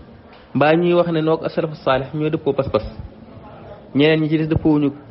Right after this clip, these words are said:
asalafu saalix, dañoo wuuteeg saxaaba yi, diw nangam yéefar la, diw nangam mubtadi' la, alxuraan sunna nun dong noo ko topp wala xeet yooyu. Lépp loo ma ci laaj rek mën naa laa génneel ca ña leen jiitu woon ñu ko waxoon bu yàgg avant ñoom.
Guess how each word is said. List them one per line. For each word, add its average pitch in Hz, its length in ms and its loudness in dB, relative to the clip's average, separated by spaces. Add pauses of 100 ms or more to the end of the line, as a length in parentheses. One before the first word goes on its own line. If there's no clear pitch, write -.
(340)
asalafu 147 300 -4
saalix, 120 320 0
dañoo 135 240 0
wuuteeg 147 300 0
saxaaba 139 400 0
yi, 95 100 -2 (1400)
diw 165 260 2
nangam 160 360 0
yéefar 156 320 2
la, 139 120 0
diw 143 200 0
nangam 151 360 -2
mubtadi' 151 580 -4
la, 131 140 -2 (760)
alxuraan 156 380 2
sunna 151 220 0
nun 156 240 0
dong 143 220 -2
noo 151 120 -4
ko 156 100 -4
topp 139 240 -2
wala 147 200 2
xeet 180 200 0
yooyu. 147 200 2 (800)
Lépp 156 680 0
loo 190 220 4
ma 180 100 -2
ci 170 140 -4
laaj 143 180 2
rek 131 140 -2
mën 160 180 -4
naa 165 140 2
laa 151 140 2
génneel 135 600 0
ca - 120 -2
ña 175 120 2
leen 175 220 0
jiitu 165 240 -4
woon 143 180 0
ñu 151 80 -2
ko 151 120 2
waxoon 131 260 -2
bu 147 80 0
yàgg 180 220 2
avant 147 240 -2
ñoom. 113 180 -4